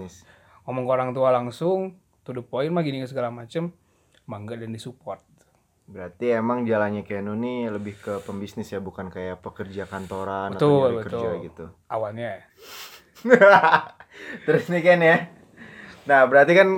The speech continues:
Speaker 1: tadi kan bilangnya, eh, awal setelah sidang tuh ya, setelah,
Speaker 2: Ah.
Speaker 1: setelah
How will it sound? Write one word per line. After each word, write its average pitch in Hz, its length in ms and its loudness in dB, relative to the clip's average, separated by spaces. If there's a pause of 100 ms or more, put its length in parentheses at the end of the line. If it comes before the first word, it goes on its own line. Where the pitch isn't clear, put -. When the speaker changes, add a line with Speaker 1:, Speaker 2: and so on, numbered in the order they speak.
(140)
Speaker 1:
tadi 143 280 4
kan 170 220 2
bilangnya, 156 500 4
eh, 123 680 6
awal 117 480 4 (1120)
setelah 117 580 0 (180)
sidang 117 440 -2
tuh 123 120 -4
ya, 143 100 -4
setelah, 107 340 -4
Speaker 2:
Ah. 123 120 -8
Speaker 1:
setelah 110 340 0